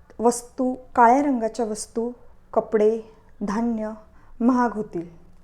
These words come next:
तसेच काळे वस्त्र या आपण संक्रांतीला घालावे की नाही हा एक संभ्रम आहे. कारण काय, आपण काळा रंग अशुभ मानतो. आपण कुठल्याही पूजेसाठी किंवा स्वामींची कुठलीही पूजा करताना आपण काळे कपडे घालत नाही,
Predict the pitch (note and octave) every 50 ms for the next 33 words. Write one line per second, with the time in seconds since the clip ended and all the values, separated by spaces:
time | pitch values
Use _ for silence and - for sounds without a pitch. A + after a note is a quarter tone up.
0 | - - - - - - - - - - C4+ C4 C4 - - - - - - -
1 | - - A#3 A#3 A#3 B3+ C4+ C4+ C4 B3 B3+ - C4+ B3 B3 B3 A#3 A3 - -
2 | A3+ G#3+ - - A3+ A#3+ C4 C4+ - - A#3 G#3+ A3 A#3+ A3+ A3 G#3+ A#3+ A#3 A#3
3 | A3+ G#3 A3 G#3 A#3 B3 B3+ B3+ B3+ C4 A#3 A3 G#3 A3 B3 C4 - - - -
4 | - - - C4+ C#4+ C#4+ C4+ C4+ C4+ - - C4 A#3 G#3+ G#3+ A3+ A3 G#3+ G3+ F#3
5 | F#3 D#3+ F3+ F3 - - - - - - - - - - - - - - - -
6 | - C#4+ C#4+ D4 D#4+ E4+ E4 - F4 E4 D4+ D4 - - B3 A3+ A#3 - C4 C4+
7 | C#4+ D4 C#4+ D4 C4+ B3 A#3+ B3+ C4+ C#4 C4+ C4 B3+ B3+ C4 - B3 - - -
8 | C#4 B3+ B3+ B3 A#3 G#3 G3 F#3 F#3 - G3 F3+ F#3 F#3+ - - - _ _ -
9 | - - - A#3 - C#4 C#4 C4+ C#4+ C4+ - D4 D4+ D#4 D4+ - C4+ B3 A3 B3
10 | B3+ B3+ C4 A#3 - - G#3+ G#3 G#3 B3 B3+ B3+ B3+ - C4 A#3 A#3 A#3+ B3 A#3+
11 | - C4+ C4+ C4+ C4 C4+ - C4+ C#4 C4+ C4+ A#3+ G#3 B3 A#3+ B3 B3 A3 A3 A3
12 | - G#3 G3+ G3+ G3+ - G#3 - - B3+ B3 B3+ - - A#3+ A3+ A#3 A#3+ - A#3
13 | - A#3+ A3+ A#3+ A#3+ A#3 G#3 G#3 G#3 G#3+ G#3+ G3 F#3+ F#3 F#3 F3